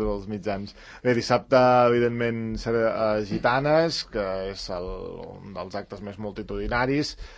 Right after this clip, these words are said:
eh, Brou de Carnaval, i després, doncs, aquesta, aquesta rua que aquest any, eh, veieu que heu incorporat, eh, heu, heu juntat,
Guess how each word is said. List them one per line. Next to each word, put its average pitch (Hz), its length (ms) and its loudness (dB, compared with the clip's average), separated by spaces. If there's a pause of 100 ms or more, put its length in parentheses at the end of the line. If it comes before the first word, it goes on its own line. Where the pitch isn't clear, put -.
(240)
eh, 107 560 2
Brou 110 240 0
de 107 80 0
Carnaval, 120 760 4
i 131 60 -6
després, 117 640 -2
doncs, 104 320 -10
aquesta, 101 480 -4 (640)
aquesta 123 500 0
rua 160 460 6
que 131 160 2
aquest 120 300 -2
any, 165 320 0
eh, 120 260 -4
veieu 120 200 4
que 120 120 -2
heu 113 240 0
incorporat, 113 540 -2
eh, 107 100 0
heu, 107 160 -6 (160)
heu 101 400 -10
juntat, 110 480 -6